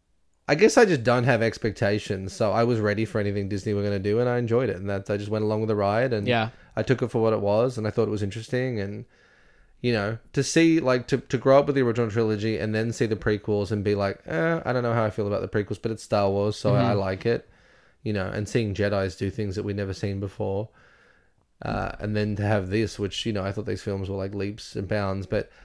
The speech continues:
Speaker 1: there's so many people that just didn't like the whole Disney trilogy. There's people that only liked The Force Awakens and then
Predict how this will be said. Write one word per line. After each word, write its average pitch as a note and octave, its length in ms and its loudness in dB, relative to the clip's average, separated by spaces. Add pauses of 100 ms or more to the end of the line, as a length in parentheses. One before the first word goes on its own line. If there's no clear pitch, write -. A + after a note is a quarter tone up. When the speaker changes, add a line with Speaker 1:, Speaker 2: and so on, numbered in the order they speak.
Speaker 1:
there's A#2+ 140 -2
so C#3 100 4
many D3+ 140 2
people A2 240 0
that G2+ 100 0
just G2+ 200 -4
didn't G#2+ 220 -2
like G2 220 -4
the G2+ 80 -2
whole G#2 180 0
Disney G2+ 220 -2
trilogy. G#2 360 0
There's G#2 180 -2
people G#2 220 -2
that G2+ 120 -4
only G#2+ 160 -2
liked G2 240 -6
The G#2 80 -12
Force G#2 280 -4
Awakens G#2 500 -4
and G2+ 100 -4
then G2 160 -6